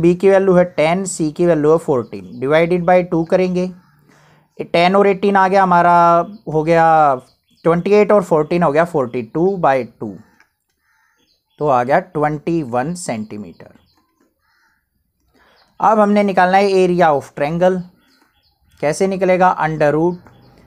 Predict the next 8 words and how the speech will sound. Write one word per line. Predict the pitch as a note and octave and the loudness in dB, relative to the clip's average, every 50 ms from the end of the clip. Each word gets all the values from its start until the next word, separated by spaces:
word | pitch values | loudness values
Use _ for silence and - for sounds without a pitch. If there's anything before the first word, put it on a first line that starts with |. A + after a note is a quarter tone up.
| _ _ _ - | _ _ _ 0
S | - F3+ F#3+ G3+ G#3 G3+ - - - | 2 2 4 4 2 0 -4 -8 -6
into | G3 F#3 F#3 F3 F3+ F#3 F3+ F3+ | -6 -4 -4 -2 -2 0 0 2
S | F3 E3+ E3+ - | 0 0 -2 -2
minus | F3 E3 D#3+ D#3 D#3 D3 C#3 B2+ - - | -2 -2 -2 -2 -4 -6 -8 -8 -6 -4
A, | D#3 E3 F3+ F#3 F#3 _ _ _ _ _ _ _ _ _ _ _ _ _ _ _ _ _ G3 | -4 -4 -4 -6 -10 _ _ _ _ _ _ _ _ _ _ _ _ _ _ _ _ _ 2
S | G3+ G#3 G#3+ A3 G#3+ G#3+ - | 4 4 4 4 2 -2 -2
minus | F#3 E3+ E3 E3 E3 D#3+ D#3 C#3+ - - B2 B2 | 0 0 0 0 0 -2 -4 -6 -8 -10 -10 -8
B | D#3 E3+ | -6 -6